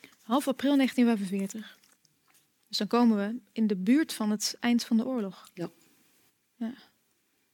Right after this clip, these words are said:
Speaker 2: En toen zijn dus, eh, heel veel mensen dus in de treinen gezet naar,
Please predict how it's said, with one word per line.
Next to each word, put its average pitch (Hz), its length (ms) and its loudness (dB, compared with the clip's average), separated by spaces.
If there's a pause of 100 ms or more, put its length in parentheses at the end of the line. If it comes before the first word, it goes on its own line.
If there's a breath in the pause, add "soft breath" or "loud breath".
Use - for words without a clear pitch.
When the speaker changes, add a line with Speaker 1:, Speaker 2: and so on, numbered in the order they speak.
(200)
Speaker 2:
En 180 140 -6
toen 175 140 0
zijn 170 220 0
dus, - 440 -6 (840)
eh, 156 340 -2 (960)
heel 214 260 2
veel 180 200 -2
mensen 165 420 -2
dus - 500 -8 (560)
in 160 140 -4
de 160 120 -2
treinen 170 440 -2
gezet - 500 -6
naar, 143 420 -8